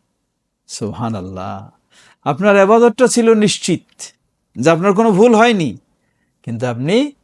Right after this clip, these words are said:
এই ভ্রান্ত মুফতিদের ফতোয়া শুনে একটা কুরবানি দিয়ে আপনি আপনার হজটাকে সন্দেহযুক্ত করে দিলেন, আপনার হজটাকে ত্রুটিযুক্ত করে ফেললেন। আসলে ছিল ত্রুটিমুক্ত।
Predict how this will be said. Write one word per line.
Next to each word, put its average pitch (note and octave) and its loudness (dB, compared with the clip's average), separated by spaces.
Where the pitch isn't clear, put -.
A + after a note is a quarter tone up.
এই A#3 0
ভ্রান্ত F3 -2
মুফতিদের E3 -2
ফতোয়া A#2+ -6
শুনে A3+ -4
একটা A#2 -6
কুরবানি F3 0
দিয়ে G3 0
আপনি B2 -8
আপনার G#2+ -10
হজটাকে D3 -2
সন্দেহযুক্ত C#3+ -8
করে G2+ -12
দিলেন, - -18
আপনার C#3+ -6
হজটাকে D#3+ -2
ত্রুটিযুক্ত A3+ -4
করে B2 -4
ফেললেন। F#2 -14
আসলে E3+ -6
ছিল G3+ -4
ত্রুটিমুক্ত। B3+ -4